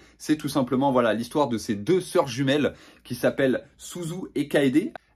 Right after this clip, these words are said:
Elle est amoureuse tout simplement de Hayato, euh, depuis son enfance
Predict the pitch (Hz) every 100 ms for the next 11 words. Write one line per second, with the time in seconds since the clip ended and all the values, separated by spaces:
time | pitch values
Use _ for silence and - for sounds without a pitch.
0 | - 131 151 - 151 160 170 - - 127
1 | 135 135 117 - 139 143 139 139 165 -
2 | 98 98 95 120 160 - 131 110 175 -